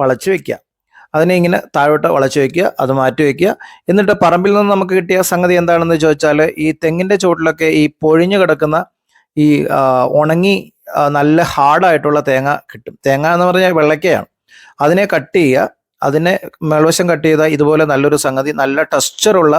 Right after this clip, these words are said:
ഒരു പ്ലാന്റർ ബോക്സ് ആക്കി നമുക്ക് മാറ്റാം. അതിനെ നമ്മൾ സ്പ്രേ പെയിന്റോ അല്ലെങ്കിൽ നമ്മുടെ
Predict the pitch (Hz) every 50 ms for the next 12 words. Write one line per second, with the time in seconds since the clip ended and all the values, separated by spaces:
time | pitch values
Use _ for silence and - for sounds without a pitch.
0 | 190 - 156 143 147 147 - - 135 127 127 131 135 139 147 147 147 143 - -
1 | 160 147 139 147 139 131 127 123 123 117 113 - - 175 220 - _ _ - -
2 | - - - - - - 190 202 208 202 190 185 175 - - 165 156 151 151 165
3 | 165 156 156 160 185 160 - - - 139 143 147 151 160 160 151 139 139 139 147